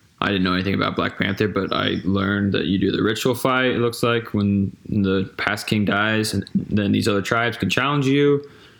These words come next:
No one challenges you, you're the winner, you're the king, and then you go, you get the Black Panther juice or whatever, and you lay in the sand, they bury you, you go to the little ancestral place, you go talk to Mufasa, and then you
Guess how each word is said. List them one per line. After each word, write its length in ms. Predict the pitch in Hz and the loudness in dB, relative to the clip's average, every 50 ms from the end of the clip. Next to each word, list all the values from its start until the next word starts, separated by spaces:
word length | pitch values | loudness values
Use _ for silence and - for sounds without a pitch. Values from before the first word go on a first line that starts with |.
| _ _ | _ _
No 100 | - 110 | 0 0
one 100 | 104 101 | 2 2
challenges 480 | 107 - 113 117 120 117 110 113 110 107 | 0 0 2 2 2 2 2 2 2 2
you, 220 | 120 113 113 113 | 2 2 4 4
you're 220 | 110 101 101 104 98 | 4 4 2 2 2
the 100 | 104 107 | 2 2
winner, 400 | 104 110 113 117 113 113 110 107 | 2 4 2 2 2 2 2 2
you're 240 | 117 - - - - | 2 2 2 2 2
the 80 | 104 | 0
king, 500 | - - 127 127 127 123 123 123 120 117 - - - _ - | 0 2 2 2 2 2 0 0 -2 -6 -12 -20 -20 _ -2
and 140 | - 107 104 | 0 2 2
then 100 | 101 98 | 4 2
you 100 | 98 92 | 2 2
go, 540 | 101 104 101 104 104 104 104 107 107 - - - - - - - - _ - - - - - - _ _ _ - - - - | 2 2 2 2 2 2 0 0 -2 -6 -14 -20 -20 -20 -20 -20 -20 _ -20 -20 -20 -20 -20 -20 _ _ _ -14 -10 -4 0
you 240 | - - - - | 0 2 2 2
get 200 | - - 101 104 | 2 0 0 2
the 80 | - 107 | 0 0
Black 280 | 92 101 104 104 - - | 0 0 -2 -2 -2 -2
Panther 340 | 117 110 107 - 117 113 | -2 -2 0 2 0 0
juice 600 | 107 98 107 110 110 107 107 107 - - - - | 0 2 2 2 4 4 2 2 0 -2 -2 0
or 80 | - 107 | 0 2
whatever, 480 | 107 104 107 107 104 107 107 107 107 - - - - - - - - - - - - - _ _ | 2 2 0 0 0 0 0 -2 -4 -8 -14 -20 -20 -20 -16 -14 -14 -14 -16 -20 -20 -20 _ _
and 160 | - 110 107 | 0 2 4
you 80 | 104 104 | 4 4
lay 180 | 104 107 110 110 | 4 2 2 2
in 60 | 107 | 2
the 80 | 107 104 | 0 0
sand, 380 | - - 113 113 113 110 107 | 2 2 2 2 2 4 2
they 60 | 104 | 2
bury 340 | 101 95 107 110 110 110 110 | 2 2 2 2 2 2 4
you, 120 | 110 110 110 | 4 4 4
you 180 | 107 104 104 | 4 4 2
go 100 | 104 104 | 2 2
to 60 | 104 | 2
the 60 | 104 104 | 2 2
little 200 | 104 104 90 69 | 2 0 0 2
ancestral 540 | 101 107 104 - - 110 - - 117 110 | 0 0 0 0 -2 -4 -2 -2 -2 -2
place, 640 | 104 - 110 110 110 110 107 - - - - - - - - _ _ _ _ _ _ _ _ _ _ _ _ _ _ _ _ _ _ _ _ _ _ | 0 0 0 2 2 2 2 0 0 -2 -4 -6 -12 -20 -20 _ _ _ _ _ _ _ _ _ _ _ _ _ _ _ _ _ _ _ _ _ _
you 140 | - 120 123 | 0 2 2
go 100 | 117 120 | 2 2
talk 240 | 117 - 120 113 - | 2 2 0 0 2
to 80 | - | 2
Mufasa, 720 | 120 113 107 - 117 113 110 110 - 120 113 110 113 113 - | 0 2 2 2 2 2 0 0 0 0 2 2 2 0 0
and 500 | 82 104 104 104 104 101 104 101 98 98 | 0 0 0 2 2 2 2 2 0 0
then 360 | - - 107 104 101 101 101 | 0 0 0 2 2 2 2
you 680 | 101 101 98 101 101 101 101 101 101 101 104 104 101 | 4 4 4 4 4 4 4 4 4 4 4 2 0